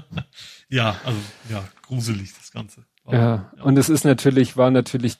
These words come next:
Speaker 2: äh, denkbar, äh, ja.
Speaker 1: Alle haben so unentschieden gespielt vorher, ne? Also, also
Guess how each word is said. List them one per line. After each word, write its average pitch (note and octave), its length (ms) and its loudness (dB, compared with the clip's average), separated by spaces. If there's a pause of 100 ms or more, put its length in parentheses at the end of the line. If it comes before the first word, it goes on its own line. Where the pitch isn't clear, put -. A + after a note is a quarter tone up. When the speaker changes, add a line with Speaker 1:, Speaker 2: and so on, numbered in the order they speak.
Speaker 2:
äh, B2+ 140 -4 (140)
denkbar, B2 760 4
äh, B2 100 -6 (680)
ja. B2+ 140 4
Speaker 1:
Alle F3+ 180 4
haben E3+ 100 2
so E3 100 -2
unentschieden D3 460 0
gespielt A#2 340 -4
vorher, B2 320 2
ne? C#3 100 0
Also, A#2 180 2 (200)
also A2 200 0